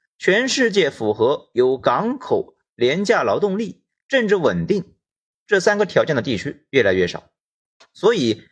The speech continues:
越南的经济呢，被外界看好，那也是正常的。越南能够发展起来，关键的红利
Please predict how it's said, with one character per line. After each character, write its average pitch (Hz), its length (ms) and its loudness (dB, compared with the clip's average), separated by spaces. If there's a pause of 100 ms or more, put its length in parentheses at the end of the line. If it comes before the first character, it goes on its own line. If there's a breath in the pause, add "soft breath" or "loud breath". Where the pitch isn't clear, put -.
(140 loud breath)
越 277 220 2
南 170 120 0
的 160 100 2
经 214 220 -2
济 220 140 2
呢， 135 220 2 (240 loud breath)
被 196 140 2
外 226 280 0
界 147 260 2
看 139 280 0
好， 90 400 2
那 107 80 -4
也 101 80 0
是 104 80 -6
正 185 200 -4
常 104 180 -10
的。 - 120 -20 (920)
越 269 260 0
南 156 440 0
能 107 120 -6
够 107 100 2
发 156 180 0
展 135 180 -2
起 - 120 -6
来， - 240 -12 (520)
关 285 280 2
键 269 120 4
的 175 120 2
红 135 340 0
利 - 260 -6